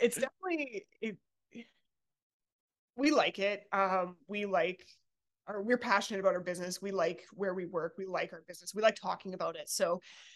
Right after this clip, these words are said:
it always makes us, you know, gives us a good thing to, to something to talk about at home, something to, you know,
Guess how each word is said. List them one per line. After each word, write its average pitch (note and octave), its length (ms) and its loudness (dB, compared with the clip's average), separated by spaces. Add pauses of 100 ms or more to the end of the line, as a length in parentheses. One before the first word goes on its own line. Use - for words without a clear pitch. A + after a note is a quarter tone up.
(200)
it A3 80 4
always A3+ 340 4
makes G3+ 300 -4
us, F#3 540 0 (360)
you G#3 120 -8
know, G3 100 2
gives F#3 220 -4
us F3 160 -6
a F3+ 60 -4
good E3+ 380 0 (1700)
thing F#3+ 180 -6
to, F#3 80 -6
to F#3 160 -12
something B3 240 -2
to A#3 60 -10
talk F#3+ 200 2
about G3 120 -2
at F#3 80 -4
home, F#3 300 0
something G3 320 -4
to, F#3+ 340 -4 (500)
you G#3+ 100 -6
know, F3+ 340 2